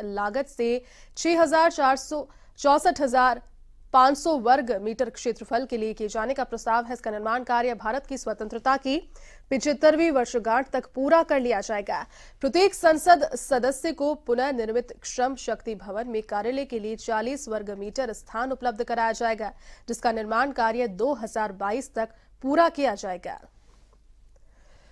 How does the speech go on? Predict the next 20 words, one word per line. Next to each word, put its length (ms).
तो 80
पीएम 300
मोदी 240
आज 200
करेंगे 320
भूमि 260
पूजन 400
और 140
सभी 520
धर्मों 360
के 180
जो 180
गुरु 280
हैं, 240
वो 280
मौजूद 420
रहेंगे। 260
इसी 180
के 100
साथ 320